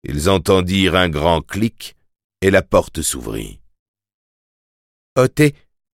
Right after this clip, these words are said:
tu restes ici, devant la porte. Ah que » Il s'assit, enroulant sa queue de dessin animé en tortillon autour de ses pattes,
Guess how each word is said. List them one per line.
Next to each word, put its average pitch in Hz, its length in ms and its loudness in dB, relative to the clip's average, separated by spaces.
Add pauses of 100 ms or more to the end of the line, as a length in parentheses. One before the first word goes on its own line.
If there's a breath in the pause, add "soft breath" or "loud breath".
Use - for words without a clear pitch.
tu - 120 -6
restes 135 320 0
ici, 120 360 -2 (180 loud breath)
devant 131 300 4
la 117 100 2
porte. - 400 -8 (460)
Ah 185 180 2
que » 135 240 0 (1200)
Il 78 200 -4
s'assit, - 540 -4 (880)
enroulant 87 560 2
sa 80 240 -2
queue 98 240 0
de 73 120 -6
dessin 85 380 -4
animé 78 540 -2
en 69 140 -6
tortillon 82 720 -6
autour 87 380 -4
de 71 120 -8
ses 76 200 -8
pattes, - 480 -4